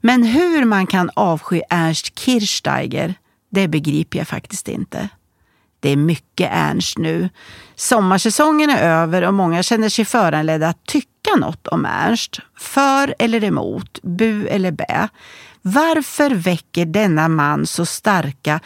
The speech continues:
och stundtals aggressiva känslor hos företrädesvis andra män? Är han för komplett? Är det det som sticker i ögonen?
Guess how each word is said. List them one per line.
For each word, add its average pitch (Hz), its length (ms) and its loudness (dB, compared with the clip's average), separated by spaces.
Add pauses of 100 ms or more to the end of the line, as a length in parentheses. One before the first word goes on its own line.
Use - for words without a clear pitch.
och - 260 -2
stundtals 170 640 0
aggressiva 156 680 0
känslor 151 680 -2 (200)
hos - 560 -2
företrädesvis 143 1120 -4 (160)
andra 139 380 -2
män? 160 360 -4 (680)
Är 180 120 0
han 160 180 0
för 147 260 -2
komplett? - 960 -6 (220)
Är 190 80 0
det 185 80 0
det 185 160 0
som 226 160 -2
sticker 233 340 -2
i 233 40 2
ögonen? 226 480 2